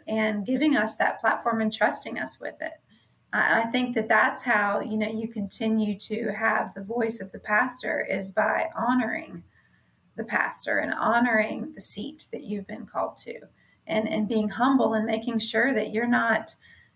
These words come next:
you know, becoming prideful because you did a great message. You know what I'm saying? Um, I think it's one thing to know what you can improve. It's another thing to puff yourself up. Um,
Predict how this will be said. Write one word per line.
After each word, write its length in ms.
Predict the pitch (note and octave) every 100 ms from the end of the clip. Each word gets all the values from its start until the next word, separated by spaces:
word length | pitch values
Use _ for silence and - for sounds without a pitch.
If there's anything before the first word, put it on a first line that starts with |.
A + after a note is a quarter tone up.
| _ G#3+
you 80 |
know, 280 | A#3 G#3+ G3+ -
becoming 440 | A3 A#3+ A3+ A3
prideful 560 | - A3 C4 C4+ - A3
because 520 | A3 - A3 G3 -
you 80 | A3
did 340 | A#3+ A3+ - -
a 80 | G#3+
great 300 | - G#3+ -
message. 560 | - A#3 - - - -
You 100 | A3
know 100 | G#3+
what 80 |
I'm 80 | A3
saying? 480 | - G#3 A3+ B3+ A#3+ -
Um, 460 | A3 G#3+ G#3+ G#3+ - - -
I 80 | B3+
think 220 | D4 C#4
it's 180 | B3 A3
one 220 | A#3+ B3+
thing 260 | C4 A#3+ A#3+
to 140 | A#3
know 520 | A3+ A3+ A3+ G#3+ A3 - _ _ _ -
what 180 | E3
you 120 | B3+ A3+
can 140 | A#3
improve. 540 | G#3+ F#3+ A3 A#3+ E4
It's 180 | D4 -
another 300 | A3+ A3+ A3
thing 240 | A3+ A3 G#3+
to 120 | -
puff 280 | G#3 - A3+
yourself 360 | - - - -
up. 320 | - - _ _ _ _ _ -
Um, 560 | - A3 G3 - -